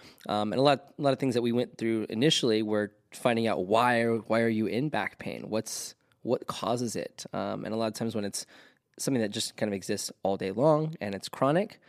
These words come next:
um, there's multiple pieces that attribute to that back pain. Um, so i-, if you, I know a while back, but do you remember what it felt like leaving that first session, or when you were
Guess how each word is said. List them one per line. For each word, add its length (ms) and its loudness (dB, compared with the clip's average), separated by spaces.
um, 200 -4
there's 140 -2
multiple 440 2
pieces 260 -4
that 120 0
attribute 460 -4
to 280 -6
that 240 -6
back 280 -10
pain. 280 -10
Um, 260 0
so 320 4
i-, 80 -4
if 140 0
you, 100 -2
I 80 4
know 140 4
a 80 -6
while 360 4
back, 440 -2
but 220 2
do 100 -2
you 80 6
remember 460 8
what 300 4
it 160 0
felt 180 0
like 160 0
leaving 420 0
that 200 0
first 360 0
session, 600 -2
or 300 0
when 140 2
you 120 4
were 120 4